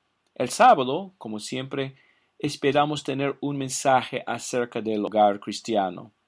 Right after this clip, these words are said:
Como siempre, si usted quiere recibir información bíblica como la primera lección de un curso bíblico por correspondencia, favor dejar con mucho cuidado su nombre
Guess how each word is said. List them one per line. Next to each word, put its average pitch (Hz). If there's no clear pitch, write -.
Como 277
siempre, 165
si 156
usted 180
quiere 175
recibir 143
información 117
bíblica 151
como 110
la 117
primera 117
lección 135
de 135
un 131
curso 151
bíblico 131
por 131
correspondencia, 135
favor 160
dejar 143
con 135
mucho 202
cuidado 165
su -
nombre 160